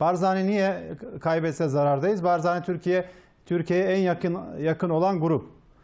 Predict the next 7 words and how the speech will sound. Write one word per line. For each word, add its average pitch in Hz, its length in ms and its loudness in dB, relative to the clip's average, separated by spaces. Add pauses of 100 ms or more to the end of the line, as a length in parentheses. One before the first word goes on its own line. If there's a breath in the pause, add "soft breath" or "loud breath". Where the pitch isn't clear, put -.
(180 soft breath)
Barzani 175 400 2
giderse 165 420 -2
kim 175 200 -2
gelir? 147 260 2
Yerine 160 380 2
Talabani 151 580 0
gelir. 135 360 -2